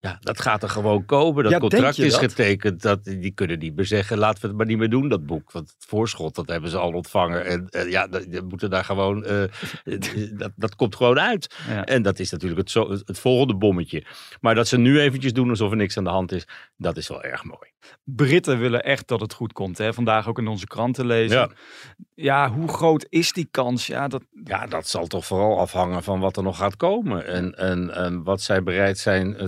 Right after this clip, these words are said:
Speaker 1: te laten praten vooral. En ik denk als zij blijft bezig zijn met interviews geven en blijft afgeven op, op de royals, dat dat niet blijvend goed gaat komen.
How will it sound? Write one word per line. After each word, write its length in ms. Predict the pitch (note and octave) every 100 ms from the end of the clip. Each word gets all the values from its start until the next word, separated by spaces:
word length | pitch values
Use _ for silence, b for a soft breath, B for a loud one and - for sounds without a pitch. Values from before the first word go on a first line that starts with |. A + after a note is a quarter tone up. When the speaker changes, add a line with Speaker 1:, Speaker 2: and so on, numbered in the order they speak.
| F#2
Speaker 1:
te 120 | - A2
laten 140 | C3+
praten 200 | E3+ A#2
vooral. 520 | G2+ F2+ E2+ D2+ F2+
En 320 | G2+ F#2+ F#2+ G2+
ik 120 | F2+
denk 200 | G#2+ F#2
als 120 | F#2+
zij 180 | G#2+ F#2+
blijft 440 | E2+ G2 A#2 A#2
bezig 380 | F#2+ G#2 F#2+ -
zijn 320 | A2 F#2+ F2
met 140 | F#2 A#2
interviews 500 | A#2+ A#2 G#2+ F#2+ -
geven 440 | A2+ G2 F#2 F#2+
en 280 | G2 G2 F2
blijft 320 | F#2+ A#2 C3
afgeven 600 | A2 G#2 - G2+ F#2 -
op, 160 | F2 -
op 160 | F2+
de 80 | -
royals, 460 | F2+ G#2 B2 E2 - B B B B -
dat 160 | D#2
dat 160 | - D#2
niet 320 | E2+ F2+ F#2+ G2+
blijvend 320 | A2 A2 A#2
goed 180 | - C#3+
gaat 140 | B2+
komen. 340 | - - -